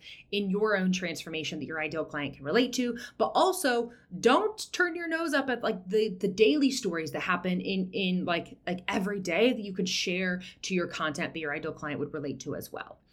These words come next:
Number three, be really strategic with your call to actions.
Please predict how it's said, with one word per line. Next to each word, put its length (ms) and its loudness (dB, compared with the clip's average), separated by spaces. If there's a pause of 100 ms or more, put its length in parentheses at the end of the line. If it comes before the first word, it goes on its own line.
(360)
Number 240 6
three, 480 0 (260)
be 200 6
really 400 2
strategic 520 -4
with 120 -2
your 100 0
call 240 0
to 180 -2
actions. 560 2